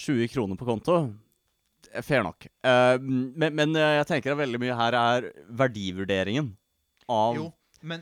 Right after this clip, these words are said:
Speaker 2: men det er også det at det er ikke s-, det er ikke den som tar betalt som kan vurdere hvor mye den skal gi tilbake.
Speaker 1: Nei.
Speaker 2: Begge parter må være frivillig med på en handel, og
Speaker 1: Exakt.
Speaker 2: skattesystemet gjør ikke det.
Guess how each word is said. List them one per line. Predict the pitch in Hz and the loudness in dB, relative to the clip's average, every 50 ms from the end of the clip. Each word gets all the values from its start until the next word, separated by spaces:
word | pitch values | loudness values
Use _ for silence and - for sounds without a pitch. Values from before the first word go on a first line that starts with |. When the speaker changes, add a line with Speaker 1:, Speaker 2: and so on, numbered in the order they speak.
| - _ 170 | -16 _ -16
Speaker 2:
men | 165 160 165 | -16 -12 -10
det | 170 - | -10 -10
er | 160 165 165 - 147 | -10 -12 -14 -16 -18
også | 143 - 165 | -20 -18 -16
det | 147 135 139 | -14 -12 -14
at | 156 - _ _ _ _ _ _ _ _ _ _ _ _ _ _ | -14 -16 _ _ _ _ _ _ _ _ _ _ _ _ _ _
det | - - 143 | -18 -18 -18
er | - | -18
ikke | _ 180 | _ -18
s-, | - - - - _ | -18 -18 -20 -20 _
det | _ 135 160 | _ -16 -16
er | 160 - | -14 -12
ikke | 202 175 | -14 -14
den | 165 143 | -14 -16
som | - 170 | -16 -20
tar | - - - - _ - 104 98 104 98 | -20 -20 -20 -20 _ -18 -18 -18 -18 -18
betalt | - - _ _ _ - 98 98 - _ | -20 -20 _ _ _ -14 -14 -14 -14 _
som | 117 123 | -20 -20
kan | - 117 117 | -18 -16 -16
vurdere | 127 139 123 113 98 98 117 | -16 -16 -16 -16 -16 -16 -16
hvor | 127 131 | -14 -12
mye | 139 131 113 | -12 -12 -12
den | 101 - | -14 -14
skal | - 151 139 | -16 -16 -16
gi | 120 - | -14 -16
tilbake. | 147 135 - 131 117 - _ - 190 - - _ _ _ _ _ | -16 -14 -14 -14 -14 -14 _ -14 -14 -14 -14 _ _ _ _ _
Speaker 1:
Nei. | - 131 87 - - _ _ _ _ _ _ 147 | -8 -8 -8 -8 -12 _ _ _ _ _ _ -18
Speaker 2:
Begge | 135 - 190 160 123 143 147 | -12 -12 -12 -12 -12 -18 -18
parter | - - 190 160 113 - _ 113 101 | -16 -12 -12 -12 -12 -12 _ -18 -18
må | 104 107 | -16 -14
være | 113 120 156 | -14 -16 -16
frivillig | 151 - _ _ - 214 180 147 120 101 90 95 107 135 143 | -18 -20 _ _ -16 -16 -16 -16 -18 -20 -20 -18 -16 -16 -14
med | 143 139 117 110 113 | -14 -16 -16 -18 -20
på | _ 156 151 | _ -20 -20
en | - | -18
handel, | - 127 131 156 196 185 - | -20 -18 -14 -14 -14 -14 -10
og | - | -8
Speaker 1:
Exakt. | 123 120 - - - - 131 - - | -8 -6 -6 -6 -8 -8 -8 -8 -10
Speaker 2:
skattesystemet | 110 110 113 - - 131 113 131 160 160 | -18 -20 -20 -18 -16 -16 -14 -12 -12 -12
gjør | 131 110 104 107 127 | -12 -12 -12 -14 -14
ikke | - - 175 | -16 -12 -12
det. | 196 | -12